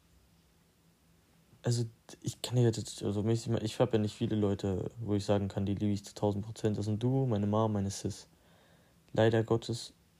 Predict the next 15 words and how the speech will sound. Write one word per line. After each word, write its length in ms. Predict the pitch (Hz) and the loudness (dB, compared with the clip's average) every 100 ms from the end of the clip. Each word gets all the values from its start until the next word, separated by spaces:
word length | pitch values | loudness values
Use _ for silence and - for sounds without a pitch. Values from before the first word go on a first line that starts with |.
| _ _ _ _ | _ _ _ _
nicht 480 | 113 113 113 - - - - - - | 0 2 0 -6 -20 -20 -20 -12 -2
mein 200 | 110 107 | -2 0
Bruder, 260 | 113 104 | 0 0
glaub 300 | 98 98 92 | 0 0 -2
ich. 260 | 104 - - _ _ _ _ _ _ _ _ _ _ _ _ _ _ _ _ _ - | -4 -8 -20 _ _ _ _ _ _ _ _ _ _ _ _ _ _ _ _ _ -4
Was 220 | 104 - | -2 0
eigentlich 360 | 104 104 113 | 0 0 -4
Depri 360 | - 104 - - | -2 -4 -4 -4
ist. 300 | - 139 - _ _ _ _ _ _ _ _ _ - - | -4 -6 -12 _ _ _ _ _ _ _ _ _ -20 -8
Aber 300 | - 107 95 | -4 0 2
ja, 220 | 98 98 123 _ - | 2 -2 -6 _ -14
ich 140 | 120 - | -14 -2
glaube, 300 | 104 107 110 | 0 2 0
es 120 | - | -2
ist 320 | 120 - - | -6 -8 -16